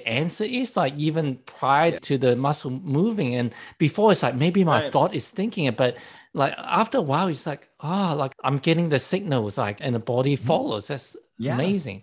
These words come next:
Speaker 2: Well, that's exciting. That's your intuition, see? Most people have this experience before long when they're using the emotion code. Uh, what you're describing is this phenomenon where a split second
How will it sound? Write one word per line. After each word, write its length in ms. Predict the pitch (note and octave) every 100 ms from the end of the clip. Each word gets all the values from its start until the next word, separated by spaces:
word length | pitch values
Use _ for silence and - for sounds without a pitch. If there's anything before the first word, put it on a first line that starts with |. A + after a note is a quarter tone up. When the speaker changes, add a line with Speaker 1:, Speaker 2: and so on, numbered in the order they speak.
| _ _ - - -
Speaker 2:
Well, 120 | F#3+
that's 220 | A#3 B3+
exciting. 400 | A#3 - A#3+ F3+
That's 260 | D3+ G#3 -
your 120 | -
intuition, 760 | G#3 B3+ A3 G3+ G#3+ - C3+ A#2+
see? 400 | - A#2 A#2+ C3 _ - _ _
Most 320 | E3 G3+ C#4+ -
people 240 | E3 C3
have 280 | C3 C3+ C3
this 220 | C3+ A2
experience 580 | B2 - D3 B2 A#2 B2+
before 400 | - G#2+ D3+ C#3
long 520 | B2+ C#3+ C3+ A2+ A#2+
when 120 | A#2+
they're 120 | A#2+
using 400 | A#2 B2+ C3 C3
the 60 | A#2+
emotion 360 | A#2 C3 B2+ B2+
code. 300 | C3 A2+ B2+ _ _ _ _ - _ -
Uh, 200 | B2 B2
what 120 | C#3+
you're 120 | D3+ C#3
describing 840 | C3 - - D#3 G#3+ F3 C3+ C3+
is 220 | B2+ B2+
this 180 | B2+ -
phenomenon 720 | - C#3+ F3 G3 C#3 B2+ B2+
where 260 | B2 B2 -
a 40 |
split 440 | B2 - - E3+ E3+
second 640 | - - F3+ C#3 A2+ B2+